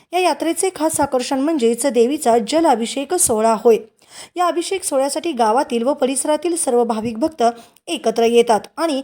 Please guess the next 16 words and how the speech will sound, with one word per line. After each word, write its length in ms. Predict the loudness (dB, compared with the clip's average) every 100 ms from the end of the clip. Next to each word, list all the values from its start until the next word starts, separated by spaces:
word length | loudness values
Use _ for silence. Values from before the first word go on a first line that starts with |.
| -10 -16 -4
पोतराजांच्या 680 | -2 2 0 0 -4 -4 -2
गाण्याच्या 420 | -2 -4 -2 -2
तालावर 520 | -2 2 2 2 0
व 120 | 2 0
विविध 260 | 0 0
वाद्यांच्या 560 | 2 2 0 -6 -4 -2
गजरात 440 | -2 0 0 0 -6 -12 -14 -4
भिलवडी 340 | 0 0 0
येथे 220 | 0 -2
कृष्णा 340 | -4 -4 -2 -2
नदीच्या 420 | -2 -4 -2 0
घाटावर 440 | 2 2 2 2
जाऊन 380 | 2 2 2 -2
कृष्णेचे 520 | -4 -4 -4 -2 -2
पाणी 320 | 0 0 2
आणून 260 | 2 2